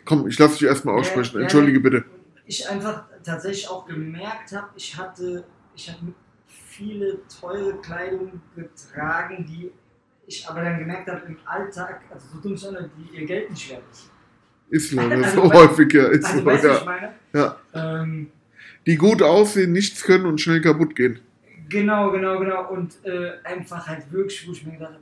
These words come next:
Speaker 2: okay, das, das geht nicht. Also das kann, äh, also wirklich so auch vierhundert Euro Pullis, wo ich einfach gemerkt hab, ey, die sind qualitativ so hochwertig,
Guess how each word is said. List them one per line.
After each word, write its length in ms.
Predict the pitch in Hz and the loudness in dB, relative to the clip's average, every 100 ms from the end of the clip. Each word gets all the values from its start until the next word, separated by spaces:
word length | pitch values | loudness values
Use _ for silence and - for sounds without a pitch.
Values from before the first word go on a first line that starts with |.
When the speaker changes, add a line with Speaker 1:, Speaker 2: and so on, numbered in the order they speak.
| _ | _
Speaker 2:
okay, 220 | - 147 147 | -18 -16 -14
das, 220 | - - | -16 -20
das 200 | 135 - | -20 -14
geht 160 | 180 | -12
nicht. 180 | 175 - | -10 -14
Also 120 | 123 135 | -18 -20
das 160 | - | -18
kann, 280 | 160 170 170 | -12 -10 -10
äh, 220 | - 147 143 _ _ _ _ | -12 -18 -20 _ _ _ _
also 140 | 147 147 | -14 -10
wirklich 200 | 165 - | -10 -10
so 160 | 170 160 | -10 -8
auch 200 | 156 - | -10 -12
vierhundert 400 | 180 180 160 156 | -12 -8 -8 -8
Euro 300 | 190 190 - | -8 -6 -8
Pullis, 600 | 175 180 196 196 - _ | -8 -8 -8 -10 -14 _
wo 80 | 156 | -14
ich 100 | 160 | -10
einfach 200 | 151 147 | -10 -10
gemerkt 300 | 151 160 156 | -10 -12 -12
hab, 140 | 151 | -14
ey, 60 | 156 | -10
die 140 | 156 | -8
sind 300 | 143 147 143 | -8 -10 -14
qualitativ 600 | - 156 151 147 143 151 - | -16 -12 -10 -10 -14 -18 -14
so 160 | 151 | -8
hochwertig, 420 | 156 151 151 - | -8 -8 -12 -12